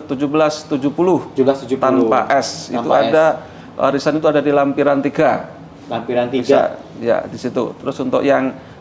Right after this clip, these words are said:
Speaker 1: eh, yang biasa melaporkan dengan formulir tujuh belas tujuh puluh S
Speaker 2: Ya.
Speaker 1: untuk selain, eh, pekerja bebas, itu ada di lampiran satu.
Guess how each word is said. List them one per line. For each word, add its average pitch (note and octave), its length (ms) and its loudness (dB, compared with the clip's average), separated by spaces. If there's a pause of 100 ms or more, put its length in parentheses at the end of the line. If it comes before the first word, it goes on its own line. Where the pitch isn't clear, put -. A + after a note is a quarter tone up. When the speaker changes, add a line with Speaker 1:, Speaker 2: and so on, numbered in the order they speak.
Speaker 1:
eh, - 180 -4
yang C3 140 4
biasa C3+ 280 2
melaporkan C#3+ 460 2
dengan C#3 220 2
formulir D3 580 2
tujuh D3+ 220 0
belas - 580 -2
tujuh C#3+ 240 0
puluh F#3+ 400 0
S C3+ 480 2
Speaker 2:
Ya. A#2+ 240 0
Speaker 1:
untuk - 240 -6
selain, A#2+ 400 0 (180)
eh, A#2+ 300 2 (320)
pekerja B2 320 -2
bebas, C3+ 320 2
itu C3+ 160 -6
ada E3 240 2
di E3+ 160 0
lampiran D3+ 560 2
satu. B2+ 480 0